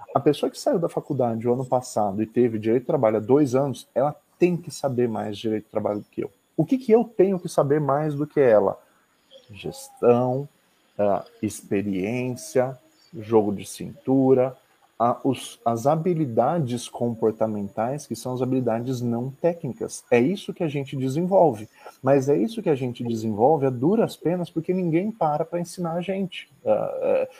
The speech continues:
e, e esse tipo de bate-papo aqui, eu, eu sei que tô rasgando muita <laughs> seda, mas é verdade. É, é isso que as pessoas têm que ter acesso a isso, têm que prestar atenção,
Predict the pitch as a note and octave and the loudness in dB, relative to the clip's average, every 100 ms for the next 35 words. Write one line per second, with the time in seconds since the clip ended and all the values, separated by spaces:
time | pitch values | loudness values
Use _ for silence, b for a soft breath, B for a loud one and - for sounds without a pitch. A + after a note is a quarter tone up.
0 | B B A#2 A2+ A2+ A2+ G2+ - A2+ E3 | B B -2 0 2 2 0 0 4 4
1 | F3 C#3 - B2+ A#2+ A2 G#2+ G#2+ - - | 2 -10 -6 -6 -4 -4 -2 -2 -4 -2
2 | G#2+ - A#2 - C3 A#2+ A#2 A#2 A2+ C#3 | -2 0 -4 0 0 0 -4 -10 -4 -2
3 | D3+ C3 C3 C#3 C#3 D3 D#3+ D#3+ - D4+ | 0 2 2 2 2 0 -2 -2 -2 -2
4 | G#3 D#3 C#3 C3 C3+ D#3+ D3+ C3 D#3+ C#3 | 0 -2 -2 0 0 0 2 2 2 0
5 | A#2 A#2+ B2 B2 A#2+ F#3 - D#3+ - D3+ | 2 4 4 4 4 0 -4 -12 -2 0
6 | D#3+ B B B - C3 B2+ C#3 B2+ D3+ | 0 B B B -4 -2 2 0 2 0
7 | E3 - D#3 - - D#3 - - D3+ F#3+ | 0 -2 -4 -4 -8 -6 -8 2 4 2
8 | - - B2 A#2 - C#3 C#3 C#3 C3 F3 | 2 2 2 -2 -8 -10 -4 -4 0 -2
9 | F#3 E3+ C3+ - D#3 C3+ | -2 -4 -6 -4 -4 -4